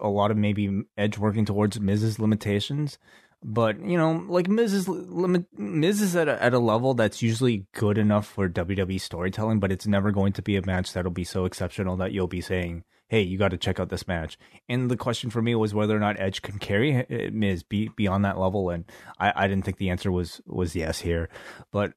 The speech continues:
I thought all the important material that they did to set up the Maurice and Beth stuff worked really well. I thought, you know, like, the, the Beth Phoenix thing, um, I don't know if there were timing issues or not, or if that was maybe somebody's vision of an intended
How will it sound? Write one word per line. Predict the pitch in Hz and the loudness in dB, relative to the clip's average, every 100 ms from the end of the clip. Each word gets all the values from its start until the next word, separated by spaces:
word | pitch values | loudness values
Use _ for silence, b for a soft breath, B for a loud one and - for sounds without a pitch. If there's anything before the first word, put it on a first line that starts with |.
| - | -4
I | 107 | -2
thought | 117 117 | 0 0
all | 95 104 120 | 2 2 2
the | 117 110 104 | 2 0 0
important | 101 - 110 104 | -2 0 -2 0
material | 98 117 120 117 | 0 2 2 2
that | 113 - | 0 2
they | 104 104 104 _ _ _ _ | 2 2 0 _ _ _ _
did | 113 110 107 | 0 0 0
to | 98 87 | -2 -2
set | - 104 | -2 -2
up | 101 | 0
the | 104 | 0
Maurice | 95 95 101 | 2 0 0
and | 95 | -4
Beth | 87 90 - | -4 -6 -6
stuff | - 107 - _ - | -4 -4 -4 _ -6
worked | 98 - | -6 -2
really | 101 98 | -2 0
well. | 95 95 110 | 2 2 2
I | 107 | 2
thought, | - 92 92 - - - | 0 -2 -2 -6 -20 -10
you | 101 | -4
know, | 92 95 117 151 | -2 -2 -4 -4
like, | 95 92 - | -4 -6 -6
the, | 98 95 - _ B - | -4 -6 -10 _ B -2
the | 131 | 0
Beth | 165 165 | 0 0
Phoenix | 165 160 151 - | 0 0 0 0
thing, | 156 160 156 - | 0 0 0 0
um, | 120 117 117 - b b b _ - | 2 0 -2 -10 b b b _ -2
I | 139 | 0
don't | 160 151 | 2 2
know | 160 160 | 2 2
if | 143 | 2
there | 151 | 2
were | 151 | 2
timing | 151 143 147 | 2 2 2
issues | 147 139 139 | 2 2 2
or | 135 | 2
not, | 135 135 | 2 2
or | 117 107 | 4 2
if | - | 2
that | 107 110 | 0 2
was | 110 107 | 2 0
maybe | 117 104 | 0 0
somebody's | 104 113 107 107 92 | 2 2 2 2 0
vision | 110 101 107 | 0 2 4
of | 107 | 2
an | 95 95 | 2 0
intended | 98 - 101 101 101 95 90 | 0 -2 0 2 2 0 -2